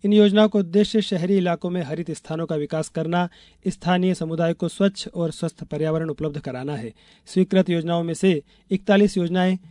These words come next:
पूरी की जा चुकी हैं। अब कुछ समाचार संक्षेप में। भोपाल में कल तात्या टोपे स्टेडियम में राष्ट्रीय एकता दिवस शपथ कार्यक्रम एवं Run for Unity कार्यक्रम का आयोजन सुबह नौ बजे से किया जाएगा।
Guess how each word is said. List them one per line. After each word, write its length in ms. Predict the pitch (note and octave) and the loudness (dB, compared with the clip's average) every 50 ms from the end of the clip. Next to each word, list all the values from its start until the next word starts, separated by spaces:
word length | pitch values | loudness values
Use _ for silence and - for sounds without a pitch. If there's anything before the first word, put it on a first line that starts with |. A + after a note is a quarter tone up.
| - _ _ - | -20 _ _ 4
पूरी 320 | G3+ G#3 G3+ G#3 A3 G#3+ | 6 8 8 8 6 4
की 220 | G#3 - F3+ F3 | 4 0 -4 -4
जा 160 | D#3+ D#3 C#3+ C#3+ | -4 -6 -8 -8
चुकी 340 | - C3+ A#2 - C#3 C3+ | -10 -12 -10 -8 -8 -8
हैं। 280 | C3 G#2 F3+ F3 B2 A2 _ _ _ _ _ _ _ _ _ - | -2 0 0 0 -2 -4 _ _ _ _ _ _ _ _ _ -6
अब 60 | G3 | -4
कुछ 200 | - - A3+ G#3+ | 2 2 2 2
समाचार 540 | - G#3 G3 F#3+ F3 - F#3 F3 F3+ F#3 G3 - _ | 4 2 2 2 2 2 2 2 2 0 -4 -10 _
संक्षेप 560 | - - - D#3 D3+ C#3+ - E3 E3+ - - | -16 -12 -10 -10 -8 -6 -4 -4 -4 -4 -6
में। 160 | D3 C3 A#2 - _ _ _ _ _ _ _ _ _ _ _ _ | -8 -12 -12 -14 _ _ _ _ _ _ _ _ _ _ _ _
भोपाल 360 | D#3 E3+ E3 - F3+ F3 F3+ | -6 -4 0 2 2 2 2
में 180 | F3+ F3+ F#3 F3+ | 2 0 -2 -2
कल 240 | - - F#3 F#3 F3+ | -2 0 0 0 -2
तात्या 420 | - - E3 E3 - _ - F3 | -2 -4 -6 -6 -4 _ -4 -2
टोपे 280 | E3 - E3 - F3+ E3+ | -2 -2 -4 -4 -4 -4
स्टेडियम 320 | - - E3+ D#3 F3 E3+ | -4 -4 -4 -2 -2 -2
में 280 | E3+ E3+ F3 F3+ F3 - | 0 0 0 0 -2 -2
राष्ट्रीय 440 | D#3+ E3+ E3+ E3 - - E3+ E3+ E3+ | -2 -2 -2 -4 -4 -6 -4 -4 -4
एकता 360 | - E3 D#3+ - - F3 D#3+ | -4 -4 -8 -6 -4 -6 -4
दिवस 320 | D3 D#3 D#3 E3 - - - | -4 -2 -4 -4 -4 -6 -10
शपथ 360 | - - D#3+ - F3 E3 - | -10 -10 -6 -6 -6 -6 -6
कार्यक्रम 560 | - - D3 C#3+ D#3 - - F#3 F3 D3 C#3 - _ _ _ _ _ _ - | -8 -8 -6 -6 -6 -2 0 0 0 -2 -4 -10 _ _ _ _ _ _ 0
एवं 300 | F#3 F#3 F#3 F#3 F#3 F#3 - _ - | 2 4 4 4 2 0 -2 _ -6
Run 260 | F3 E3+ F3+ F#3 F3+ | -2 0 2 2 0
for 240 | E3 - E3+ E3 E3 | 0 -2 -2 0 0
Unity 300 | E3 E3 E3 D#3+ E3 E3+ | 0 -2 -2 -2 -2 -2
कार्यक्रम 380 | - D#3+ D3+ D#3 - E3+ D#3+ D#3 | -2 -2 -4 -4 -4 -4 -6 -4
का 140 | - E3+ D#3+ | -2 -2 -2
आयोजन 240 | D#3 D3 D#3 E3 | -2 -2 -4 -6
सुबह 340 | D#3+ - - - D3+ C#3 D#3+ | -6 -6 -8 -6 -4 -4 -4
नौ 200 | D#3 D3+ D#3 D#3+ | -4 -4 -4 -4
बजे 180 | D3+ D3+ C#3+ D3+ | -4 -4 -4 -6
से 140 | - E3 D#3 | -6 -8 -8
किया 220 | - D3 D3+ D3+ | -6 -6 -6 -4
जाएगा। 420 | D3 D#3 D3 D3+ E3 F#3 D#3+ C#3 | -4 -4 -2 -2 0 -2 -2 -2